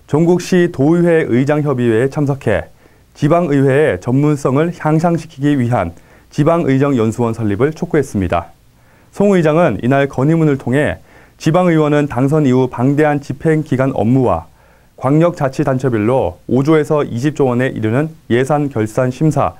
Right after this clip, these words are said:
조례안 등 수백여 건의 안건을 심사해야 한다고 발언했습니다.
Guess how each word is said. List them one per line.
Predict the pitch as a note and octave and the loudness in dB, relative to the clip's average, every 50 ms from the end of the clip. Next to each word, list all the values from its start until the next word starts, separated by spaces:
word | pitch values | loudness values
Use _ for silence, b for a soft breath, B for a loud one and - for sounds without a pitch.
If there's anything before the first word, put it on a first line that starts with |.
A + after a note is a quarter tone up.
| b b b b | b b b b
조례안 | - B2 C3+ C#3+ C#3 B2 A2+ G#2 G#2 | -2 0 2 2 2 0 0 0 0
등 | C3+ C3+ G2 E2 - b b b b b b | 0 0 -2 -4 -8 b b b b b b
수백여 | b - F#3+ F3+ G3 F#3 F#3 F3 F3 | b -2 0 2 2 2 2 0 0
건의 | - D#3+ D3 D3 D3+ | 0 0 0 0 0
안건을 | - - G#2+ A#2 A#2 - B2+ C3 C3 C3+ C3+ | 0 -2 -2 -4 -2 -2 0 0 0 0 -2
심사해야 | C3+ - F3+ E3 F3+ F3 D#3+ D3+ C3+ | -2 -2 0 0 2 2 2 2 2
한다고 | A#2+ G#2+ F#2+ G2+ G2 B2 | 0 0 -2 -4 -2 -2
발언했습니다. | - C3 B2 B2 B2 A2 G2+ - - G2+ F2+ E2+ F2 E2+ - | -2 -2 -2 -2 -2 -4 -4 -6 -6 -6 -4 -2 -2 -4 -4